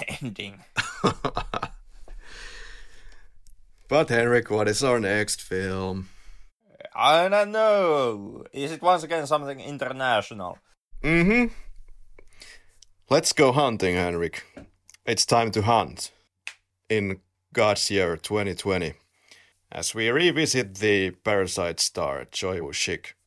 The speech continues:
Speaker 2: and travel back to South Korea that we all love very much in this podcast.
Speaker 1: That, that might be the second newest film that we have ever tackled on the podcast.
Speaker 2: Hmm, yeah, yeah.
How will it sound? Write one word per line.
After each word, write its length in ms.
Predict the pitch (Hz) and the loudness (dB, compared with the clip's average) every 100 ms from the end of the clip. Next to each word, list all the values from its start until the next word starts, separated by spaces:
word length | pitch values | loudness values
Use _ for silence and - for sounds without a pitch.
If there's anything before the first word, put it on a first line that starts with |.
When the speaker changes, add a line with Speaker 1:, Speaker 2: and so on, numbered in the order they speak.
| _ _ | _ _
Speaker 2:
and 320 | 78 76 - | -18 -18 -18
travel 300 | - 87 90 | -14 -10 -10
back 280 | 98 110 - | -2 -2 -2
to 260 | 117 117 120 | -4 -4 -4
South 320 | - 120 - | 0 0 2
Korea 460 | 131 117 71 64 92 | 4 4 4 -2 -10
that 220 | 85 - | -14 -12
we 220 | 78 76 _ _ _ - | -12 -12 _ _ _ -14
all 380 | 92 95 82 _ | -8 -8 -10 _
love 280 | 85 92 92 | -8 -6 -4
very 180 | 95 90 | -6 -6
much 260 | 76 - 82 | -8 -10 -14
in 80 | |
this 120 | 85 - | -14 -14
podcast. 460 | 87 - 92 - _ _ - - - - | -14 -14 -16 -18 _ _ -20 -20 -14 -6
Speaker 1:
That, 140 | 139 | 0
that 240 | 180 196 | 0 0
might 180 | 240 240 | -6 -6
be 120 | 202 | -8
the 120 | 175 151 | -8 -8
second 540 | - - 170 139 101 | -8 -8 -6 -6 -6
newest 320 | 131 113 104 | -10 -10 -12
film 280 | - 117 104 | -12 -10 -8
that 140 | 95 92 | -10 -10
we 100 | 98 | -8
have 160 | 95 | -6
ever 180 | 98 98 95 - | -6 -8 -14 -12
tackled 360 | 95 92 101 | -12 -10 -12
on 120 | - 92 | -14 -16
the 60 | |
podcast. 540 | - 90 - - - - _ _ _ | -14 -14 -14 -14 -14 -16 _ _ _
Speaker 2:
Hmm, 240 | 190 233 208 | -8 -4 0
yeah, 380 | 226 190 - 98 _ _ _ | 4 4 2 -4 _ _ _
yeah. 320 | 180 202 101 | -4 -2 -2